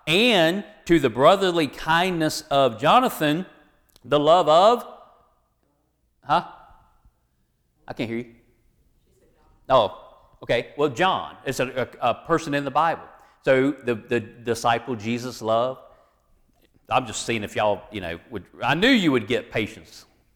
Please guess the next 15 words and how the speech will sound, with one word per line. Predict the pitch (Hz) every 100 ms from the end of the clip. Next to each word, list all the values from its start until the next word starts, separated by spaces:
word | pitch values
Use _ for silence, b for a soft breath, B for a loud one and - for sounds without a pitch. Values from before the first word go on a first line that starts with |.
| _ _ _
I | 101
knew | 131
you | 117
would | 104 95
get | 107 -
that | 85 69 64 _ _ _ _ _ _ _ _ _ _ -
one. | 208 147 110
<clears throat> | - _ _ _ _ _
So | 107
that | 120 185
was | 147
good. | 147 131 92 - - - b b b -
So | 143
he | 143 208
just | 185 175